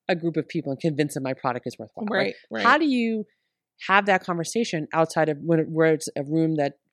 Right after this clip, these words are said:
Speaker 1: maybe isn't a diverse room? How
Speaker 2: Yeah.
Speaker 1: do you convince them, or how do you speak to them in a way that makes them understand this is, this is seminally important to Black
Speaker 2: Um,
Speaker 1: women and to Black identity?
Speaker 2: So I, you know, I, I definitely, I do a lot of,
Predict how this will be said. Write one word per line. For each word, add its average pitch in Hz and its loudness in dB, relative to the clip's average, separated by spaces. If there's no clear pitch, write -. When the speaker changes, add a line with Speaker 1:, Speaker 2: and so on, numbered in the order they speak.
Speaker 1:
maybe 196 0
isn't 233 2
a 214 -2
diverse 240 0
room? 254 -2
How 208 2
Speaker 2:
Yeah. 208 4
Speaker 1:
do 262 -2
you 240 -4
convince 220 -4
them, 165 -2
or 156 -2
how 175 4
do 196 0
you 185 -4
speak 262 -2
to 262 0
them 233 2
in 190 2
a 185 2
way 170 4
that 160 2
makes 170 -2
them 165 -4
understand 151 -6
this 185 -2
is, 170 -4
this 185 -4
is 160 -6
seminally 151 -2
important 123 -10
to 165 -2
Black 135 4
Speaker 2:
Um, 113 -2
Speaker 1:
women 123 -2
and 120 -6
to 131 -8
Black 117 -6
identity? - -18
Speaker 2:
So 208 0
I, 214 2
you 202 -6
know, 185 -4
I, - -4
I 190 0
definitely, 190 -4
I 185 -4
do 196 -2
a 196 2
lot 175 2
of, - 0